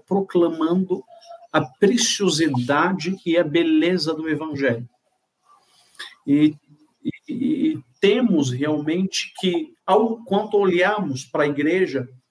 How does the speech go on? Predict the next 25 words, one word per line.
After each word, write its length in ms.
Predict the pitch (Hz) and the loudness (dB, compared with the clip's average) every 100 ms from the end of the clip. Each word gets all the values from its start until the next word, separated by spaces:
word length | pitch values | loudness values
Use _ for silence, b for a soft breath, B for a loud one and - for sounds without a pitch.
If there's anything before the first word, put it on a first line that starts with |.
| _ | _
do 140 | 135 139 | -4 -2
Oriente, 520 | 143 139 175 190 139 | 2 2 2 0 -2
a 40 | |
igreja 360 | 131 143 175 165 | 0 0 0 -2
perseguida, 680 | 156 143 - 131 165 185 139 | -4 -6 -6 -4 0 0 0
realmente 420 | 160 170 180 - | -2 -4 -6 -6
podemos 500 | 180 165 196 190 - | -4 0 0 0 -2
sentir 300 | 214 196 208 | -2 -2 -2
o 120 | 190 _ | -6 _
privilégio 960 | - 262 277 208 226 185 151 131 120 117 | 0 2 2 0 -2 0 0 0 -4 -6
da 100 | 127 | -2
liberdade 720 | 147 151 156 139 147 135 131 - B B B B _ | 0 2 0 0 -2 -2 -6 -18 B B B B _
do 200 | 135 135 | -10 -4
cristianismo 640 | 151 151 143 151 143 131 139 | 0 0 0 0 0 0 -2
no 80 | 139 | 0
Brasil. 460 | 151 139 110 104 - - | 0 0 -2 -8 -12 -6
Agora, 280 | 147 202 | 0 2
como 280 | 233 247 311 | 2 0 0
podemos 420 | - 160 180 165 | 0 0 0 0
ajudá-la? 680 | 151 127 127 139 180 190 123 - _ _ _ _ | 0 0 0 -2 -2 -2 -4 -10 _ _ _ _
É 100 | 202 | 0
levar 220 | 247 247 | 2 2
uma 220 | 240 247 | 2 2
teologia 500 | 240 254 233 196 214 | 0 -2 0 0 0
boa, 460 | 220 220 226 180 123 | 0 0 2 0 -4